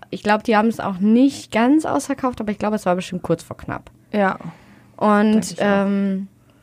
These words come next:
Speaker 1: ja, das war, also da, wo ich stand, da standest du auch, glaub ich.
Speaker 2: Mhm.
Speaker 1: Ja.
Speaker 2: Ich wollte gerade sagen, da standen wir tatsächlich sogar mal
Speaker 1: Ja.
Speaker 2: zusammen.
Speaker 1: <laughs> Ähm, da war es ja eigentlich recht ruhig, so.
Speaker 2: Ja, war, war gut.
Speaker 1: Ne? Ja.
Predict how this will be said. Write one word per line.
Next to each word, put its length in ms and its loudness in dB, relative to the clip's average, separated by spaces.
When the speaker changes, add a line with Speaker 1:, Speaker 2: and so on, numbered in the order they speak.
Speaker 1:
ja, 220 6
das 220 -4
war, 160 4
also 240 -2
da, 240 2
wo 100 -6
ich 400 -10
stand, 440 4
da 120 2
standest 360 -4
du 140 -2
auch, 180 -4
glaub 220 -2
ich. 220 -8
Speaker 2:
Mhm. 580 2
Speaker 1:
Ja. 280 2
Speaker 2:
Ich 80 -20
wollte 100 -20
gerade 140 -4
sagen, 140 -4
da 100 -6
standen 240 0
wir 60 0
tatsächlich 440 -2
sogar 180 -8
mal 100 -2
Speaker 1:
Ja. 260 6
Speaker 2:
zusammen. 380 4
Speaker 1:
<laughs> 100 -18
Ähm, 600 2
da 160 -2
war 140 6
es 100 -4
ja 60 -2
eigentlich 360 -2
recht 320 -6
ruhig, 460 -2
so. 340 -6
Speaker 2:
Ja, 280 2
war, 220 -2
war 140 4
gut. 420 2
Speaker 1:
Ne? 100 -2
Ja. 220 0